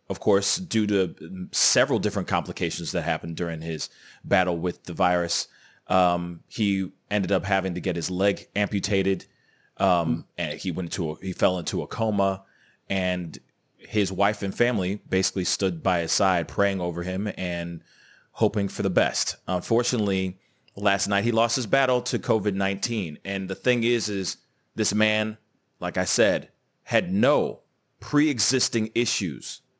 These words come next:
Speaker 1: no respiratory issues, no physical ailments at all.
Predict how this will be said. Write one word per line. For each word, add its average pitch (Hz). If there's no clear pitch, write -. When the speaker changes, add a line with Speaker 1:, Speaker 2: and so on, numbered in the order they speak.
Speaker 1:
no 87
respiratory 123
issues, 110
no 113
physical 127
ailments 123
at 104
all. 87